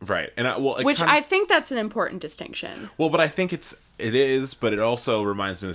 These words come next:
Speaker 1: me of this idea of, like, satire and, like, its influence and the idea that you can't, of, it, I don't think, we're, we're getting to a point where you can't ignore the effects that satire has, the in-,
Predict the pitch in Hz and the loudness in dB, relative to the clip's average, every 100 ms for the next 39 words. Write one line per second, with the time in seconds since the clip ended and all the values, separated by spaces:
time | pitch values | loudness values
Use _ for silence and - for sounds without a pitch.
0 | - 101 92 85 85 87 82 92 85 69 | -6 -4 -2 -2 -2 -4 -4 -4 -4 -6
1 | 82 78 69 - _ _ - - - 92 | -6 -8 -8 -14 _ _ -10 -6 -2 0
2 | 85 - 120 127 135 143 - 92 92 87 | 0 -2 0 2 2 0 -6 -6 -6 -6
3 | 85 - _ _ _ 98 - 92 85 113 | -12 -16 _ _ _ -8 -8 -10 -8 -4
4 | 120 127 135 - 92 95 85 87 98 92 | -4 -4 -6 -8 -6 -6 -6 -6 -4 -4
5 | 85 - _ _ _ _ - 95 95 - | -6 -8 _ _ _ _ -12 -10 -8 -4
6 | 127 117 - - 95 85 98 - - 107 | -2 -2 -4 -10 -10 -6 -8 -8 -2 -2
7 | 123 - 110 107 110 127 135 156 147 127 | -2 -6 -8 -6 2 4 4 2 0 -2
8 | 120 104 101 - 120 113 98 92 87 85 | -2 -2 -2 -4 -4 -2 -4 -6 -8 -6
9 | 85 - _ _ _ _ _ _ _ _ | -6 -8 _ _ _ _ _ _ _ _
10 | _ _ _ _ _ _ _ - 101 101 | _ _ _ _ _ _ _ -6 -6 -6
11 | _ - 98 - - 98 - - 101 - | _ -4 -4 -4 -2 0 0 -2 -2 0
12 | - 92 - 92 87 87 87 82 80 78 | 0 0 0 -2 0 -2 -2 -2 -4 -4
13 | - - - _ _ _ _ 104 107 - | -6 -6 -14 _ _ _ _ -6 -6 -10
14 | _ _ _ _ _ _ _ _ _ 110 | _ _ _ _ _ _ _ _ _ -8
15 | 104 | -8